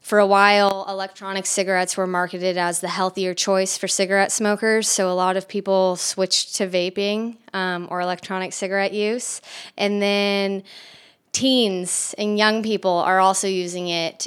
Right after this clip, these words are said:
and it's not because they're trying to s-, stop smoking cigarettes. Um, the appeal,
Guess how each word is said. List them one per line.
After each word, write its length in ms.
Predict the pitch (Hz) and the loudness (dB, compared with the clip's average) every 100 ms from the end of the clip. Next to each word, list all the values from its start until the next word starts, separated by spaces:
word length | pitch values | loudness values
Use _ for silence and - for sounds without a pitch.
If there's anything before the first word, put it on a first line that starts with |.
| - | -6
and 540 | 190 185 180 180 175 | -4 -2 -2 -4 -6
it's 200 | 190 - | -8 2
not 220 | 214 220 | 6 6
because 300 | 202 190 185 | 4 0 0
they're 120 | 175 170 | -2 -4
trying 280 | 190 170 | -2 -4
to 20 | 165 | -2
s-, 180 | - 185 | -4 -6
stop 380 | - - 170 147 | -8 -2 -2 0
smoking 380 | - 160 156 151 | -4 -6 -8 -8
cigarettes. 640 | - 156 131 101 - - | -8 -6 -6 -6 -4 -6
Um, 320 | 175 160 160 165 | -4 -6 -6 -6
the 140 | 175 | -4
appeal, 720 | 170 - 214 214 214 226 233 | -4 -6 -2 2 2 2 0